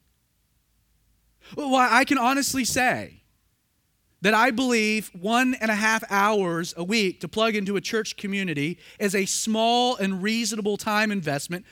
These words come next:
to foster my walk with God, with Jesus. That I believe I should go to church, why, then why is it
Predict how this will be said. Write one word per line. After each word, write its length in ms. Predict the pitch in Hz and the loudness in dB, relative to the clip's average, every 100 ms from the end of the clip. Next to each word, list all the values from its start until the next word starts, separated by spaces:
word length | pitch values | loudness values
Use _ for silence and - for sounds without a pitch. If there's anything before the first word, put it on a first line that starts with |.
| _ | _
to 100 | 196 | -6
foster 520 | - 202 214 - 214 | 2 2 2 0 -2
my 180 | 190 196 | 2 4
walk 300 | 196 190 190 | 4 2 2
with 180 | 185 175 | -4 -4
God, 320 | 165 160 190 | 0 0 0
with 120 | 170 143 | -2 -6
Jesus. 600 | 156 175 214 233 - - _ _ _ _ _ _ _ _ _ _ _ _ _ _ _ _ _ | -6 -4 -4 -6 -8 -12 _ _ _ _ _ _ _ _ _ _ _ _ _ _ _ _ _
That 100 | 175 | 0
I 100 | 208 | 2
believe 460 | 208 208 214 240 214 | 2 0 2 2 2
I 100 | 214 | 2
should 180 | 226 | 0
go 100 | 190 | -2
to 100 | 196 | -2
church, 320 | 170 - 220 208 | -4 -4 -4 -6
why, 180 | 208 214 | -10 -6
then 140 | 196 | -6
why 180 | 196 208 | -4 -4
is 200 | 240 156 | -6 -8
it 160 | 135 | -10